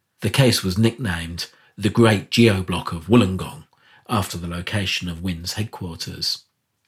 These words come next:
However, the court came down in Nine's favour, ruling that streaming was not broadcasting and that Nine was free to stream its content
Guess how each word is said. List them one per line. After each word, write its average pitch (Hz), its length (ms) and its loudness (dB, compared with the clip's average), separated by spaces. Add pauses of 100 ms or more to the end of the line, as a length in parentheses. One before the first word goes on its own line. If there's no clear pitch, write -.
(380)
However, 104 540 2 (380)
the - 80 -4
court 123 340 6
came 101 180 0
down 98 240 -2
in 90 160 -2
Nine's 95 420 -2
favour, 85 520 -6 (320)
ruling 101 420 2
that 87 160 -8
streaming 104 680 2 (100)
was 90 200 -2
not 92 260 -2
broadcasting 90 880 -2 (460)
and 98 160 -4
that 82 140 -6
Nine 104 400 2
was 87 140 -4
free 101 400 0
to - 140 -4
stream 92 320 -2
its 92 160 -6
content 95 560 -6